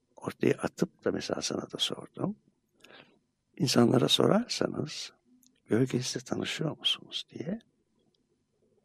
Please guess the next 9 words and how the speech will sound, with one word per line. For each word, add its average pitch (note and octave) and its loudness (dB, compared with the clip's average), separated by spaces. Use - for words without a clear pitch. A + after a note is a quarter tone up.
bir - 8
an - -8
tereddüt - 2
edip - -16
"Evet" - -4
cevabını - -12
veriyorlar. - -20
Ee, E3 12
ama G3 2